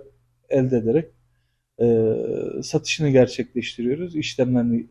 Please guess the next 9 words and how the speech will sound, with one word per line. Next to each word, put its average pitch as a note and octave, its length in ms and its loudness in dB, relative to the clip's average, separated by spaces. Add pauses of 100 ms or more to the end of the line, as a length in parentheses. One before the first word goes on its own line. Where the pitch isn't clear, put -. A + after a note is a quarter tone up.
yürütüyoruz. D3+ 580 -2 (680)
E, B2+ 60 -2 (640)
mantar E3+ 480 4 (460)
Kastamonu D3+ 460 0
merkez C#3+ 460 2
olmak D3 400 2 (300)
üzere C3+ 380 4 (140)
Türkiye D#3 280 -2
genelinde C3+ 640 2